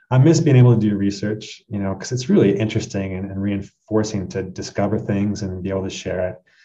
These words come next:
And I worked in a really cool clinical program, great program. Um, and I, I had hoped to do research. It was part of my role to do research. And it just ended up being really, really hard to get it done because there are just always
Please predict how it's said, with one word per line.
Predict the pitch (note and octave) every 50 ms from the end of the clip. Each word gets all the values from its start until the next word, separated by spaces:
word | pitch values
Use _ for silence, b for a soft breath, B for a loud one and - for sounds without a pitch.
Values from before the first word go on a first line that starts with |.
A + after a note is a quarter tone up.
| b b b _ -
And | G#2+ A#2
I | D3 F#3
worked | F3 C#3+ A#2+ -
in | A2 G#2+
a | G#2
really | G#2 G#2+ G#2+ G#2 G2+
cool | G#2 - A#2+ A#2+
clinical | A#2+ - C3+ C3+ C3 C3 D3+
program, | D3+ - D3 C3+ B2+ B2+ C3 C3+ B2+ B2 - - -
great | - E3 D#3+ C3+ A#2 - -
program. | - A#2 A2+ G#2+ G2 G2 F#2 F#2 G2 F#2 B B B B B B _ -
Um, | G#2 G#2 G2+ G2 F#2+ G2 - - -
and | G#2+ G#2
I, | G#2 G2+ A2 A2 A2 A2 A2 - - - -
I | G2+
had | G2+ G2+ F#2+
hoped | - A#2+ C3+ D3 - - - - -
to | C#3+
do | C3+ C3+ D3
research. | C#3+ C#3+ D3 C#3+ - D#3+ D#3 D3+ D3 C3+
It |
was | A2 G2+ F#2+ - - - _ -
part | - - C3+ C3+
of | B2
my | B2+ -
role | G#2+ G2 G#2 A2 A#2 B2 C3 C3
to | B2+ B2+
do | B2 B2 A#2
research. | A#2+ A#2+ A#2+ - A#2+ A2+ A2 -
And | A#2 A#2+
it | A#2
just | B2+ B2 B2
ended | A#2+ A2+ A2 G#2 G#2
up | F#2+ -
being | - G2 G2 F#2+
really, | G2 G2+ G#2 F#2+
really | F#2+ F#2+ F#2 F#2
hard | - - G2+ F2+ F2
to | F2+
get | F2+ F2
it | F2 -
done | - F2+ F2 E2+ F2 -
because | - - - F#2 F2
there | - G2
are | F#2
just | F#2 F#2 - - -
always | G#2+ A2 A2+ G#2+ G2+ F2 B